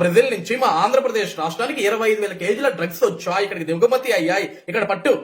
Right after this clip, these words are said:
పట్టుకోబడ్డాయి, మా రాష్ట్రం పరువు పోతుంది, మా ముఖ్యమంత్రి పరువు పోద్ది, ఇప్పటికే ఆంధ్రప్రదేశ్ రాష్ట్రం పరువు మొత్తం పోయింది, మళ్ళీ ఇన్ని వేల కిలోల డ్రగ్స్ వస్తుంటే ఆంధ్రప్రదేశ్ రాష్ట్రానికి పక్క రాష్ట్రాలు కూడా తిడుతున్నారు, అది సన్ రైజ్ ఆంధ్రప్రదేశ్ రాష్ట్రం లేకుంటే drug capital of ఆంధ్రప్రదేశ్ అని అందరూ తిట్టుకుంటున్నారు మమ్మల్ని.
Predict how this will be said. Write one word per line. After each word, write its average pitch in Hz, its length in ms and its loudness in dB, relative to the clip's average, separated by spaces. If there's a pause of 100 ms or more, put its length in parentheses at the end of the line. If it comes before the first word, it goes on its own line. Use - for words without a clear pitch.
(160)
పట్టుకోబడ్డాయి, 202 760 2 (320)
మా 165 120 -6
రాష్ట్రం 208 280 0
పరువు 220 200 4
పోతుంది, 208 300 -2
మా 180 120 0
ముఖ్యమంత్రి 233 400 0
పరువు 220 220 4
పోద్ది, 185 320 2 (720)
ఇప్పటికే 254 300 2
ఆంధ్రప్రదేశ్ 233 420 0
రాష్ట్రం 208 220 -6
పరువు 214 160 0
మొత్తం 214 220 -2
పోయింది, 196 260 -2
మళ్ళీ 220 200 -2
ఇన్ని 247 260 -2
వేల 262 220 4
కిలోల 247 260 4
డ్రగ్స్ 202 220 0
వస్తుంటే 214 260 -4
ఆంధ్రప్రదేశ్ 208 420 -4
రాష్ట్రానికి 190 300 -8
పక్క 214 200 -4
రాష్ట్రాలు 233 300 -2
కూడా 202 120 -2
తిడుతున్నారు, 208 340 -2 (300)
అది 214 180 4
సన్ 190 160 0
రైజ్ 247 160 4
ఆంధ్రప్రదేశ్ 226 460 -2
రాష్ట్రం 226 260 -4
లేకుంటే 226 240 -2 (120)
drug 202 200 -2
capital 240 240 2
of 214 140 -4
ఆంధ్రప్రదేశ్ 190 440 -6 (140)
అని 143 200 -4 (500)
అందరూ 160 300 -6
తిట్టుకుంటున్నారు 196 500 -4
మమ్మల్ని. 165 300 -4